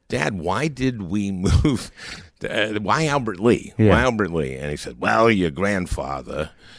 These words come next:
Speaker 1: My, my dad was a New Yorker and also had inhaled a pipe throughout his
Speaker 2: Yeah.
Speaker 1: entire adult life. "Your grandfather, uh,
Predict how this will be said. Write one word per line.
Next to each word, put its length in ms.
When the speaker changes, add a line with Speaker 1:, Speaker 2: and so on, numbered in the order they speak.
Speaker 1:
My, 300
my 200
dad 360
was 160
a 60
New 120
Yorker 600
and 240
also 380
had 180
inhaled 460
a 40
pipe 320
throughout 380
his 120
Speaker 2:
Yeah. 180
Speaker 1:
entire 280
adult 240
life. 240
"Your 200
grandfather, 1120
uh, 380